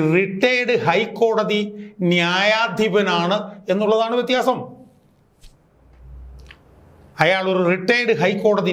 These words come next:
ന്യായാധിപനായതുകൊണ്ട് ഇടിപിടിയെന്ന് ഹൈക്കോടതി ഇടപെടുന്നു. എന്തടിസ്ഥാനത്തിലാണ് അയാളെ, ഏഹ്, പ്രതിയാക്കിയതെന്ന് ചോദിക്കുന്നു.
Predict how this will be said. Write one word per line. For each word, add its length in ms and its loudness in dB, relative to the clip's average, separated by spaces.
ന്യായാധിപനായതുകൊണ്ട് 1200 0
ഇടിപിടിയെന്ന് 600 2
ഹൈക്കോടതി 460 0
ഇടപെടുന്നു. 400 0
എന്തടിസ്ഥാനത്തിലാണ് 800 2
അയാളെ, 240 2
ഏഹ്, 180 4
പ്രതിയാക്കിയതെന്ന് 600 0
ചോദിക്കുന്നു. 320 -2